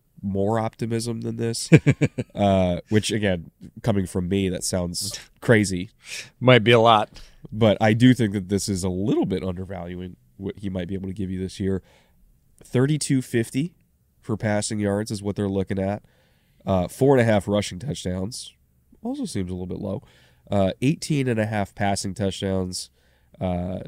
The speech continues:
Speaker 1: five seventy-five point five rushing yards, and eight and a half interceptions. Any of those strike you
Speaker 2: <laughs>
Speaker 1: as odd?
Speaker 2: Not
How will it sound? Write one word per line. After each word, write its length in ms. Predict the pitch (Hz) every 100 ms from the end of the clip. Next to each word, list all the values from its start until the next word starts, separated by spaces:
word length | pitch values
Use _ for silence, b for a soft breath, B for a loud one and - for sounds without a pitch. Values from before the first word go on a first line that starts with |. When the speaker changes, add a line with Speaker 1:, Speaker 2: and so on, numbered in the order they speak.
| - _
Speaker 1:
five 440 | - 113 127 143
seventy-five 840 | - 123 120 117 107 - 98 98 90
point 260 | - 95 -
five 360 | 95 90 90
rushing 540 | 82 87 101 - 92 85
yards, 720 | 85 95 113 160 156 - - _ _ _ _ _ _
and 240 | 95 90 -
eight 180 | 120 139
and 80 | 131
a 40 |
half 280 | 120 117 -
interceptions. 840 | 101 92 - - - - - - _ B B B B B B B B
Any 220 | 110 120
of 100 | 123
those 240 | 110 110 101
strike 460 | - - 101 95
you 300 | - 98 92 -
Speaker 2:
<laughs> 40 |
Speaker 1:
as 720 | 98 92 90 87 87 143 117 107 _ _ _ _ _ _ _ _ _ _ _ _ _ _ _
odd? 360 | 101 92 85 - _ _ _ _ _
Speaker 2:
Not 420 | 147 175 240 240